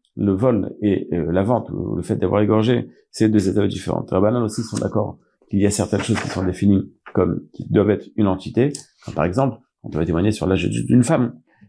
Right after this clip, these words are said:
Deux témoins qui viennent témoigner d'un poil et deux autres d'un autre poil, sachant que chacun n'a rien, n'a, n'a, n'a pas dit ce qu'il fallait, c'était pas suffisant, eh bien, dans ce cas-là, ça n'est pas défini comme davar, et c'est pour cela que le témoignage n'est pas validé.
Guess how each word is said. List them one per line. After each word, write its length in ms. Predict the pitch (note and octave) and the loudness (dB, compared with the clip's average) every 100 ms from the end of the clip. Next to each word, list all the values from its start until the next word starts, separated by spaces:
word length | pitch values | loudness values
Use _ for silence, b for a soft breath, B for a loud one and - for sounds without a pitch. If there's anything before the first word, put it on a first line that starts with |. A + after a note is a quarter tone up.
| _ | _
Deux 180 | G2+ A#2+ | 0 2
témoins 240 | A#2+ A2+ G#2+ | 2 0 -2
qui 120 | F#2+ | -2
viennent 160 | G2 | -4
témoigner 320 | G2 F#2+ F#2+ F#2+ | -2 -2 -2 -2
d'un 120 | F2 | -2
poil 200 | G#2+ F#2+ | 0 0
et 40 | |
deux 180 | F2+ F#2+ | 2 0
autres 200 | G2 F#2 | 0 0
d'un 140 | E2+ | 0
autre 200 | G#2 G#2 A#2+ | 0 0 -2
poil, 340 | D3+ C#3 B2+ - _ _ _ | 2 2 0 -8 _ _ _
sachant 300 | G2+ B2 A2+ | -4 -2 0
que 240 | G#2+ F#2 - | -2 -2 -4
chacun 500 | G#2 G2+ G2+ E2 - | -4 -2 -2 -2 -4
n'a 160 | D#2+ D#2 | -2 2
rien, 220 | F2+ - | 0 0
n'a, 200 | F#2+ - | 0 2
n'a, 220 | F#2 F2 | 2 0
n'a 160 | - F2 | 0 2
pas 120 | A2 | 2
dit 140 | A2 | 2
ce 100 | G#2+ | -2
qu'il 160 | - G2 | 0 -2
fallait, 360 | - B2 C#3+ - _ | 0 -2 -2 -10 _
c'était 240 | _ - G2+ | _ -4 0
pas 140 | F#2+ | 0
suffisant, 520 | - - A2 C3+ - _ _ _ | -4 -6 -2 -2 -4 _ _ _
eh 40 | - | -4
bien, 140 | G#2+ | -2
dans 120 | G2+ | -2
ce 120 | F#2 F2+ | -4 -4
cas-là, 380 | - G2+ A#2+ B B _ | 0 0 0 B B _
ça 120 | E2 | -6
n'est 80 | F2 | -2
pas 140 | G2+ | -2
défini 320 | G2 - G2 | -2 -4 -6
comme 300 | G2 F2 F2 - | -4 -4 -4 -4
davar, 360 | E2+ A2 A#2 | 0 0 0
et 40 | F#2 | -4
c'est 140 | - | -10
pour 100 | G2 | -16
cela 200 | F#2+ G#2 | -6 -4
que 100 | G2 | -2
le 120 | F2+ | -6
témoignage 340 | F2 F2+ G2 F2+ | -4 -4 -2 -2
n'est 80 | |
pas 120 | - D#2 | -4 -4
validé. 360 | A#1 - - | -4 -8 -14